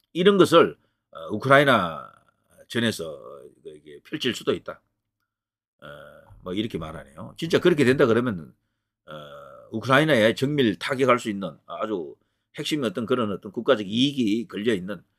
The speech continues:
어, 중요한 시설들이 있겠죠. 여기에 대해서 북한, 어, 이 특수부대가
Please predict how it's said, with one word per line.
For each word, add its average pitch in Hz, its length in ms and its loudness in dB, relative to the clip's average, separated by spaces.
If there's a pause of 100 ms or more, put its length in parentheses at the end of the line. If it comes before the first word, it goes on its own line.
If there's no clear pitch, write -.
(320)
어, 78 240 -18
중요한 131 360 0
시설들이 123 520 0
있겠죠. - 460 -10
여기에 135 320 2
대해서 92 320 -8
북한, 117 480 -10 (100)
어, 78 260 -16
이 101 120 -14
특수부대가 104 720 -6